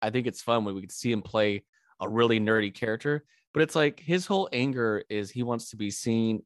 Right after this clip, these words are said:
you know, no one will, you know, everyone walks over him. And it's like, "Spider-Man didn't come to my birthday." It's like, what? And also, I hate in,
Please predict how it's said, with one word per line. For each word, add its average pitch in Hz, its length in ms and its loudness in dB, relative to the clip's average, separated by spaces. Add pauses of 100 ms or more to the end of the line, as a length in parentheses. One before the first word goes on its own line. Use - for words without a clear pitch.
you 113 100 -2
know, 98 100 0
no 98 160 2
one 117 160 4
will, 107 160 -2
you 110 120 -8
know, 92 100 -4
everyone 104 300 0
walks 92 280 -2
over 107 220 0
him. 110 200 -4 (340)
And 110 60 0
it's 101 100 -4
like, 92 180 0
"Spider-Man 110 540 -4
didn't 101 140 -6
come 113 140 0
to 107 60 0
my 95 140 0
birthday." 110 500 -2 (380)
It's 139 200 -6
like, 120 280 2 (280)
what? 240 340 2 (360)
And 190 80 2
also, 160 500 2 (680)
I 143 160 -2
hate 151 460 -6
in, 123 300 -2